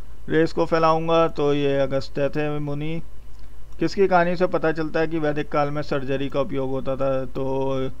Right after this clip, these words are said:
ये विस्पता की कहानी से पता लगता है। तो इसमें ये बताया गया है कि युद्ध के दौरान इनका पैर कट गया था और उसकी जगह एक लोहे का पैर लगा दिया गया था। हालांकि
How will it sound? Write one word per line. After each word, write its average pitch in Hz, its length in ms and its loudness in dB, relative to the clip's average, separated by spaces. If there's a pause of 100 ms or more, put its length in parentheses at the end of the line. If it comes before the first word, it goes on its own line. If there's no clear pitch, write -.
(540)
ये 151 320 6
विस्पता 160 540 2
की 165 140 0
कहानी 160 340 0
से 165 80 0
पता 156 260 0
लगता 156 360 2
है। 156 280 4
तो 147 220 0
इसमें 143 380 -2
ये 143 220 0
बताया 147 380 2
गया 147 200 2
है 147 180 4
कि 135 340 2
युद्ध 127 140 4
के 139 140 2
दौरान 135 340 0
इनका 131 260 -2
पैर 135 260 -2
कट 143 180 -2
गया 151 200 2
था 151 160 0
और 143 220 4
उसकी 131 220 -4
जगह 131 420 0 (640)
एक 147 280 2
लोहे 151 460 4
का 160 140 4
पैर 160 300 4
लगा 156 240 4
दिया 160 220 4
गया 160 200 2
था। 165 180 2 (1700)
हालांकि 135 800 -2